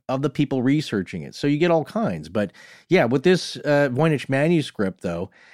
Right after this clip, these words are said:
there's not too many way out there ones, uh, theories, but there's a few that might be considered a little fringy as far as what the manuscript really means and what it's about, to theories about it that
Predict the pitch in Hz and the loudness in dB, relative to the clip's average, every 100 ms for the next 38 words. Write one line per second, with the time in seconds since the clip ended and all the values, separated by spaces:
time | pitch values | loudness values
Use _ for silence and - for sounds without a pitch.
0 | - _ - 294 - 185 - 202 170 127 | -20 _ 0 2 2 0 4 6 6 6
1 | 127 113 104 107 101 98 92 95 107 - | 4 4 2 0 -2 -2 -2 -4 -6 -8
2 | - 113 113 117 123 104 113 127 117 165 | -10 -6 -6 -2 0 2 2 0 0 2
3 | 190 247 320 - 202 175 160 143 139 139 | 2 2 0 2 4 4 2 0 0 0
4 | 143 135 117 127 131 120 107 - - 110 | -2 -2 -4 -2 0 0 -2 -6 -2 0
5 | 101 87 85 80 113 160 127 123 110 104 | 0 -2 -6 -4 -2 -4 -2 -2 -2 -2
6 | 95 107 110 104 98 101 101 104 98 - | -6 -6 -6 -4 -2 0 0 0 -4 -6
7 | 95 85 - _ - _ - 107 123 113 | -6 -6 -10 _ -20 _ -8 2 4 4
8 | 98 95 131 139 82 78 98 - 107 95 | 2 2 2 2 0 -6 -10 -8 -6 -4
9 | 98 87 82 85 80 82 98 - - - | -6 -6 -10 -8 -10 -12 -16 -20 -20 -20
10 | - _ - - 156 151 147 143 139 139 | -20 _ -6 2 6 6 6 4 2 0
11 | - 147 151 147 127 123 135 160 113 127 | 0 2 4 2 0 0 0 0 -2 -2
12 | 127 123 | 0 -2